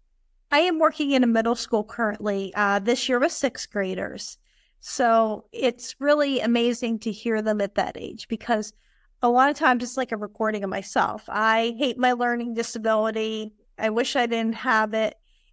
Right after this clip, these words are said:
And I get to be that voice that tells them it's not a bad thing to have a disability. And it just means that your brain is wired differently.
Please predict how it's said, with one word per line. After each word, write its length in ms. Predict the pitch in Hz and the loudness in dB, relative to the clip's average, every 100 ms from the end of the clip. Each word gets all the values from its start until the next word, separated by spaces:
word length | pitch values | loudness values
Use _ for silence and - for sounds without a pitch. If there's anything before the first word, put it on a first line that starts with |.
| - | -6
And 320 | 262 269 247 247 - | 2 2 2 -2 -4
I 100 | 262 | -2
get 220 | 277 240 | -2 -6
to 80 | 254 | -4
be 140 | 247 | -4
that 260 | 226 208 - | 0 0 0
voice 300 | 311 339 - | -2 -2 -2
that 120 | 277 | -6
tells 240 | - 262 247 | -2 -2 -2
them 100 | - | -4
it's 200 | 294 - | -4 2
not 180 | 349 320 | 4 4
a 60 | |
bad 300 | 226 226 233 | 4 2 4
thing 160 | 262 226 | 0 0
to 80 | 226 | 0
have 200 | 214 - | 0 -4
a 60 | |
disability. 840 | 220 202 202 196 185 - 208 196 - _ _ _ _ _ 240 | -10 -8 -6 -4 -4 -4 -6 -8 -10 _ _ _ _ _ -2
And 580 | 240 233 226 226 226 - _ _ _ _ _ _ | 2 4 2 0 -4 -8 _ _ _ _ _ _
it 100 | 240 | -4
just 220 | 240 269 269 | 0 0 2
means 240 | 262 254 | 2 2
that 220 | 277 - | -2 2
your 100 | 262 | 0
brain 380 | 214 220 220 240 | 2 0 2 2
is 120 | 247 | 0
wired 420 | - 214 226 226 214 | 2 2 4 2 0
differently. 680 | 220 - 214 208 220 - | -2 -2 -8 -6 -10 -10